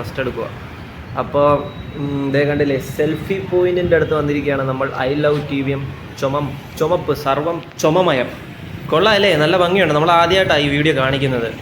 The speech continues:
മറ്റേത് രാവിലെ വന്ന് അല്ലെങ്കിൽ ഉച്ചയ്ക്കത്തുള്ള ഒരു വ്യൂ ആയിരുന്നു. ദേ കണ്ടില്ലേ, തിരുവനന്തപുരം സെൻട്രൽ റെയിൽവേ സ്റ്റേഷൻ്റെ ഫുൾ വ്യൂ നമ്മുടെ സെൽഫി പോയിന്റിൻ്റെ അവിടെ നിന്ന് നമ്മൾ കണ്ടുകൊണ്ടിരിക്കുകയാണ്. അപ്പം സമയം ഇപ്പോൾ ഒരു ഏഴര, ഏഴേ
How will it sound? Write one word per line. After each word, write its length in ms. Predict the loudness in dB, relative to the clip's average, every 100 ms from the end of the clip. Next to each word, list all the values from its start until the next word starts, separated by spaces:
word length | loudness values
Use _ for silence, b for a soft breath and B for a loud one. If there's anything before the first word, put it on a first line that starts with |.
| -8
മറ്റേത് 260 | -2 2 4 2
രാവിലെ 360 | 2 2 2 2
വന്ന് 160 | 2 0
അല്ലെങ്കിൽ 240 | 0 0 -2
ഉച്ചയ്ക്കത്തുള്ള 480 | -2 -2 0 0 0
ഒരു 60 | 0 2
വ്യൂ 80 | 2
ആയിരുന്നു. 200 | 2 2 0
ദേ 60 | 2
കണ്ടില്ലേ, 240 | 2 0 0
തിരുവനന്തപുരം 580 | 0 0 0 -2 0 -2 -2
സെൻട്രൽ 360 | -2 0 2 0 2
റെയിൽവേ 240 | 0 2 0 0
സ്റ്റേഷൻ്റെ 420 | -4 -2 -2 -2 -4
ഫുൾ 180 | -4 -2 -2
വ്യൂ 120 | -2 -2 -2 -2
നമ്മുടെ 220 | -4 -2
സെൽഫി 320 | -4 -4 -4 -4
പോയിന്റിൻ്റെ 340 | -2 -2 0 0
അവിടെ 120 | 0 0
നിന്ന് 160 | -2 -2
നമ്മൾ 140 | -4 -4
കണ്ടുകൊണ്ടിരിക്കുകയാണ്. 720 | -2 -2 -2 0 0 0 0 -6 -8 -10 -12 -16 -14 -16 -14 -16 -16 -16 -16 -14 -10
അപ്പം 180 | -2 -2 -2 0
സമയം 260 | 0 2 0
ഇപ്പോൾ 120 | 2
ഒരു 80 | 2 4 4
ഏഴര, 180 | 4 4
ഏഴേ 120 | 4